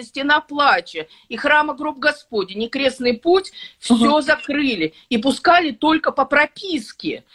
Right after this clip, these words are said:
Speaker 1: То есть даже те, которые работали, они не могли, не могли приехать, их не могли пустить.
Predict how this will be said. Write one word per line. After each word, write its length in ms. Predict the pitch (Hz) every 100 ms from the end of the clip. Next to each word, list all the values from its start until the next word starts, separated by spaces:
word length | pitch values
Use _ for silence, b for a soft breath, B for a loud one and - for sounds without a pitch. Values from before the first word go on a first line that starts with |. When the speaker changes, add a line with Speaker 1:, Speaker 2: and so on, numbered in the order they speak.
| b -
Speaker 1:
То 80 |
есть 180 | 269 254 _
даже 340 | 240 311 311
те, 360 | 311 - 349 359
которые 500 | 285 269 285 269 233
работали, 560 | 240 247 320 381 262 247
они 300 | 247 285 311
не 120 | 302
могли, 800 | 269 269 233 262 302 320 247 - b -
не 100 | 226
могли 320 | 240 247 277
приехать, 640 | 311 269 240 311 311 254 -
их 140 | 220
не 80 | 240
могли 300 | 247 240 285
пустить. 720 | - 277 - - 330 190 -